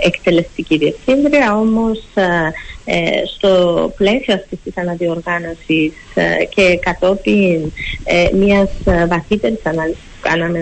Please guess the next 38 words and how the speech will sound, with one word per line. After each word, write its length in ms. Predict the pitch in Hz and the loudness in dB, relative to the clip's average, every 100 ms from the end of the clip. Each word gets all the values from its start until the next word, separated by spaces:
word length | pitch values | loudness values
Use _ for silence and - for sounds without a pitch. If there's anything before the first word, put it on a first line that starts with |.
| 160 | -2
αλλά 120 | 160 | -4
και 120 | - | -4
παρακολούθησης 800 | - - - - - - 190 180 - | -4 -4 -2 0 0 0 -2 -2 -6
του 80 | - | -6
πώς, 280 | 185 185 190 - | 2 2 2 0
ε, 220 | 190 170 170 | 0 2 0
προχωρούσε 500 | 180 180 180 220 226 | -2 0 0 2 0
η 40 | |
κατάσταση 560 | 170 156 160 - - - | 0 -2 -4 -4 -10 -8
μετά 260 | 170 - 170 | -10 -4 -4
από 160 | 165 165 170 | -4 -4 -4
κάποιες 420 | 170 - 170 165 - | -4 -2 0 -2 -6
ενέργειες 600 | 170 165 165 170 - - - - | -8 -2 -2 -2 -6 -6 -8 -4
που, 100 | 160 160 156 143 | 0 0 0 2
ε, 80 | 151 - - | 0 -2 -2
που 80 | 175 | 2
έγιναν, 400 | 233 311 339 381 - - - - | 2 2 0 -2 -6 -8 -8 -4
ε, 120 | 226 208 202 190 - 113 220 | 0 2 2 0 -2 -2 0
διαφάνηκε 580 | 240 175 - 208 262 285 | 0 0 -2 -2 0 -2
και 60 | 262 | -2
προσωπική 540 | - 196 180 - 220 | -2 -2 -2 -2 2
μου 100 | 240 | 4
εισήγηση, 520 | 175 - - - - 294 - - - - | 2 -2 -6 -6 -6 -6 -6 -10 -10 -6
ε, 280 | 165 151 - | -2 0 0
προς 160 | 214 220 - | 0 -2 -2
την 140 | 160 | -4
Πρόεδρο 400 | 165 - 226 269 277 | -2 -2 0 0 0
ήταν 180 | 269 262 | 0 0
ότι, 300 | 262 - 269 254 247 - - - - 190 | 0 0 2 4 2 0 -14 -16 -2 0
ε, 0 | 185 180 180 190 | 2 2 0 -2
αυτός, 420 | 185 - 220 247 - - | -4 -2 0 0 -2 -2
ε, 60 | 220 196 190 180 | 2 4 2 2
ο 80 | 175 | 2
ρόλος, 340 | 180 277 302 | 2 2 -2
κατά 200 | - 220 202 | -4 -4 -4
την 140 | 202 | -4
άποψή 300 | 196 - | -6 -8
μου, 80 | - | -4